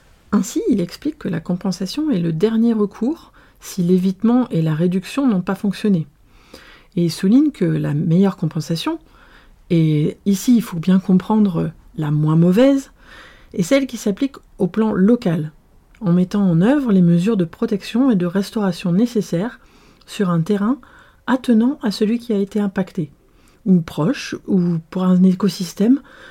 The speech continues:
du même type que celui qui a été détruit ou altéré. Chaque projet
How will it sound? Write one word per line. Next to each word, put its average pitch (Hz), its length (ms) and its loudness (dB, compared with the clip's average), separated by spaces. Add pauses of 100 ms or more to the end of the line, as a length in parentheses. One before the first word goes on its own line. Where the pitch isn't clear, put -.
(180)
du 180 140 2
même 202 240 4
type - 340 -6
que - 100 -2
celui 190 380 -2
qui 226 140 -4
a 180 40 2
été 175 200 -2
détruit 196 360 -2
ou 214 140 2
altéré. 180 460 -4 (560)
Chaque - 260 -6
projet 214 540 -2